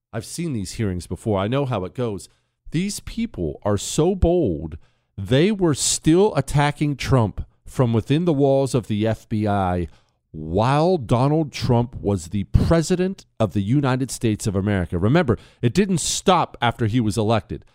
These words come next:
They continued spying on and attacking Trump after he was the big cheese,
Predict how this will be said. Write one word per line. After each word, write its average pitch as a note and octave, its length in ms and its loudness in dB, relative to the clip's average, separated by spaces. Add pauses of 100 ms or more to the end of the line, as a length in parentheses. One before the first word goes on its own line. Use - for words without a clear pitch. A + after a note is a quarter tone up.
(160)
They C3+ 140 4
continued D3+ 580 4
spying D3 580 2
on E2+ 320 0 (240)
and A#2 100 2
attacking C3 540 0
Trump A2+ 420 0 (360)
after D#3+ 440 2
he E3 280 0
was B2 300 0
the G#2 120 -2
big F#3 460 2
cheese, D#2+ 680 -4